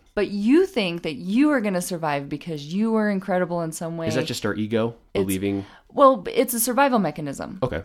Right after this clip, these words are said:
Speaker 1: If you believe that you're going to, to live, you're gonna strive to continue to live.
Speaker 2: Okay,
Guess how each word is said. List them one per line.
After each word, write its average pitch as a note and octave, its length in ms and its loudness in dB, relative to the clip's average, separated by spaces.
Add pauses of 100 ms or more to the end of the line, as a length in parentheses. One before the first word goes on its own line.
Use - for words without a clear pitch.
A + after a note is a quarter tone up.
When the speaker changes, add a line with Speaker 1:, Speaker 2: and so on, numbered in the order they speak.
(120)
Speaker 1:
If G3+ 140 -4
you A3 80 0
believe G#3+ 340 0
that A3 100 0
you're G3+ 140 -2
going F#3+ 280 -2
to, D#3+ 340 -4 (140)
to F#3+ 120 -6
live, E3+ 540 -2 (260)
you're F#3+ 120 -4
gonna F#3 260 0
strive E3 440 -2
to F3 120 -6
continue D#3 460 -6
to - 140 -12
live. D3+ 300 -4 (300)
Speaker 2:
Okay, G3 140 -4